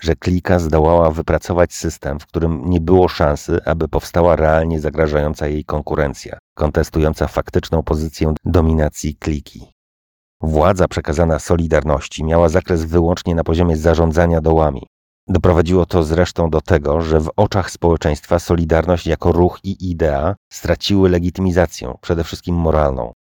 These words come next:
Zarządcy dopuszczeni do rządzenia krajem zostali obarczeni winą za procesy korupcyjne, czyli za prowadzoną z determinacją politykę prorodzinną, taką mianowicie, która polegała na obdzielaniu stanowiskami i synekurami z członków swoich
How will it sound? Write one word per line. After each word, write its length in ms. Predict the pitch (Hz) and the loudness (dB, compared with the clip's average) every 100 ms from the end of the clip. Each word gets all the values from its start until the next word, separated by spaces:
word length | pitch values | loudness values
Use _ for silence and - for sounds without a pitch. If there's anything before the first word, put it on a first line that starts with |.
| _ | _
Zarządcy 680 | 80 85 78 87 101 - 78 | 0 2 4 2 0 -4 -6
dopuszczeni 540 | 73 - - 92 90 80 | -6 -8 -4 -2 0 0
do 100 | 76 | -2
rządzenia 420 | 80 73 87 76 | -2 2 2 2
krajem 360 | - 73 69 | 0 -2 -2
zostali 400 | 73 82 92 85 | -6 -2 0 0
obarczeni 540 | - 80 78 92 92 82 | 0 0 0 0 0 -2
winą 320 | 87 92 73 73 | 0 2 2 2
za 160 | 82 | 0
procesy 440 | - 78 85 - 80 | 2 0 0 -2 -2
korupcyjne, 760 | 78 78 - 76 67 64 82 - _ | -2 -2 -4 -4 -4 -6 -10 -14 _
czyli 220 | 87 85 | -2 -2
za 120 | 78 76 | 0 0
prowadzoną 540 | 82 73 73 87 85 | 2 2 2 2 0
z 60 | 80 | 0
determinacją 680 | 80 82 80 80 82 87 | -2 0 0 -2 -2 -4
politykę 580 | - 82 78 85 - 80 | 0 0 0 -4 -2 -4
prorodzinną, 760 | - 85 80 80 82 69 - - _ | 2 2 4 2 -2 -4 -10 -16 _
taką 300 | 87 - 78 | -6 -2 -2
mianowicie, 600 | 76 76 71 69 92 98 | -2 -4 -6 -4 -2 -2
która 220 | - 78 | -2 -4
polegała 400 | 76 80 78 85 | -2 -2 2 2
na 120 | 85 85 | 2 0
obdzielaniu 500 | 82 82 80 82 76 | -2 0 0 0 -2
stanowiskami 880 | 80 80 78 - 78 80 92 95 | -4 -4 -6 -4 -4 -2 -2 -2
i 40 | 80 | -4
synekurami 680 | - 87 80 - 78 80 78 | -2 0 0 0 2 2 -2
z 140 | - | -10
członków 480 | - 85 87 82 - | 0 0 0 -4 -8
swoich 460 | - - 80 76 | -16 -4 -2 -2